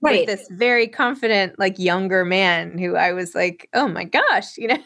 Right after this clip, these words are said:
Speaker 1: <laughs> with children. So similar to Selene, like, not in the same thing, but, like,
Speaker 2: Right.
Speaker 1: I feel like I had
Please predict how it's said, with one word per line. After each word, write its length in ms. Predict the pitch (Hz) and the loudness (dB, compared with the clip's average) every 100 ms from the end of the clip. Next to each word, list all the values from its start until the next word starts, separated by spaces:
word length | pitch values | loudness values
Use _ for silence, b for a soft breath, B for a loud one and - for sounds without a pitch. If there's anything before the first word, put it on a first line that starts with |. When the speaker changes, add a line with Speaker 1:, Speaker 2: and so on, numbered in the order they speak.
| - | -2
Speaker 1:
<laughs> 540 | 403 311 311 - - | -2 -2 -6 -8 -4
with 280 | 233 302 - | 0 0 0
children. 500 | - 392 403 208 180 B - | 0 0 0 -2 -2 B 0
So 240 | 285 285 | 2 4
similar 540 | 330 294 311 349 311 302 | 2 -2 0 2 2 2
to 340 | 349 262 247 247 | -2 -2 -2 0
Selene, 680 | 240 226 277 226 190 196 - - | 0 2 0 0 -2 -6 -4 0
like, 440 | 220 214 - - | 2 0 -6 -6
not 260 | 226 220 220 | 0 2 2
in 140 | 208 | -2
the 80 | 196 | -4
same 360 | 202 202 202 196 | -2 -2 -2 -4
thing, 240 | 214 202 | -2 0
but, 120 | 202 | 0
like, 200 | 202 208 | 2 2
Speaker 2:
Right. 120 | 208 220 | 0 0
Speaker 1:
I 40 | |
feel 140 | 247 | 0
like 200 | 254 240 | 2 2
I 80 | 208 | 0
had 460 | 220 226 220 214 | 0 2 2 2